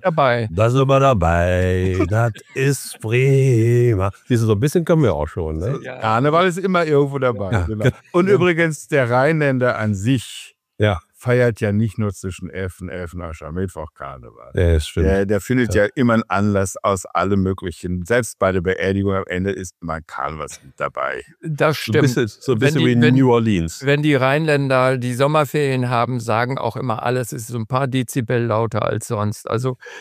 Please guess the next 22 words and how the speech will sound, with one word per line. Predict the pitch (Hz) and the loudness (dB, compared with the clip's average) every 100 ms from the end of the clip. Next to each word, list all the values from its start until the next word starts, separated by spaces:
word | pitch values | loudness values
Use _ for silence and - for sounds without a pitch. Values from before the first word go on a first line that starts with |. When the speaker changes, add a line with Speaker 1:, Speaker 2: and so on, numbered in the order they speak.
| - | 0
Speaker 1:
das | 190 170 | 0 2
ist | 196 - | -2 0
schon | 175 151 | 0 2
ein | 131 127 | 2 0
frohes, | - 151 151 147 - | 0 2 4 2 0
äh, | 123 | 0
und | 120 131 135 | 2 0 0
unterhaltsames | 135 127 110 117 127 131 120 113 | 0 2 2 2 2 2 2 0
Völkchen, | - 123 131 - 135 131 131 123 - | -2 -2 -2 -2 -4 0 0 -2 -4
ähm, | 117 120 117 _ - - _ | -2 -2 -4 _ -20 -20 _
und | - 135 127 | -4 -4 0
insofern | 120 127 131 135 117 117 | 0 2 2 2 2 2
sind | 117 117 | 2 0
wir | 120 | -2
dankbar, | 113 113 117 - 117 120 123 | 0 -2 -2 -2 0 2 0
dass | 127 110 | -4 -2
so | 123 | -4
viele | - 135 117 113 | -4 -2 0 0
uns | - 110 | 0 -2
jedes | 113 113 107 | -2 -4 -2
Jahr | 110 107 | 0 0
besuchen. | 113 110 107 104 110 | -2 -2 -2 -2 -6